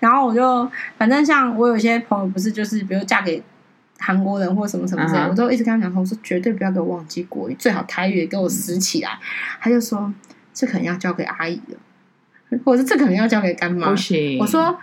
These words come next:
Speaker 1: 反正你在韩国，不管你怎么样带小孩，你就是跟，你让爸爸跟他讲韩文，我觉得没有关系，
Speaker 2: 对。
Speaker 1: 那是他的母，父语。你母语，你就是要跟他讲中文。
Speaker 2: 对。
Speaker 1: 我觉得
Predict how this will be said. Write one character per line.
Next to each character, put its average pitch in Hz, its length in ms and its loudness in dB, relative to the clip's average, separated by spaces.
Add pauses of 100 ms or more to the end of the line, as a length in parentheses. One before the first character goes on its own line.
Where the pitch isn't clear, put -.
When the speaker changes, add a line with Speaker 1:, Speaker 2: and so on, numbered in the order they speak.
(380)
Speaker 1:
反 226 180 4
正 359 140 4
你 214 100 2
在 269 140 4
韩 196 200 0
国， 180 200 2
不 185 240 -2
管 190 140 2
你 165 180 -2
怎 165 160 -6
么 165 60 -4
样 190 120 -2
带 196 160 0
小 185 120 -4
孩， - 240 -10
你 180 140 -2
就 220 140 -2
是 226 140 0
跟， 202 280 -4 (160)
你 196 180 2
让 254 200 4
爸 - 120 0
爸 175 140 0
跟 180 120 -2
他 180 100 0
讲 185 160 -4
韩 156 160 -6
文， 160 160 -6
我 147 80 -8
觉 170 80 -6
得 170 80 -2
没 175 60 -2
有 139 100 -6
关 101 240 -10
系， - 60 -6
Speaker 2:
对。 185 100 -2
Speaker 1:
那 190 80 2
是 190 120 -4
他 196 120 0
的 190 80 2
母， 190 480 2 (120)
父 254 380 2
语。 165 220 0 (540)
你 233 100 8
母 262 240 6 (180)
语， 262 100 6
你 220 100 4
就 302 100 4
是 349 100 4
要 349 140 4
跟 311 100 2
他 302 100 4
讲 190 200 0
中 220 260 2
文。 185 220 0
Speaker 2:
对。 156 260 0 (100)
Speaker 1:
我 285 100 4
觉 349 80 4
得 508 60 6